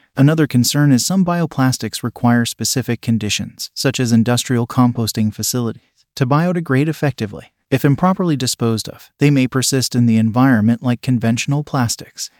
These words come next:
Finally, certain bioplastics require significant energy and water inputs during production,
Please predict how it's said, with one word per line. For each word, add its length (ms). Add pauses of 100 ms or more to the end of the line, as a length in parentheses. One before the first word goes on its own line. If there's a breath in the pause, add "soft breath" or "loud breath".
Finally, 560
certain 400
bioplastics 800
require 460
significant 680
energy 440
and 160
water 260
inputs 420
during 300
production, 540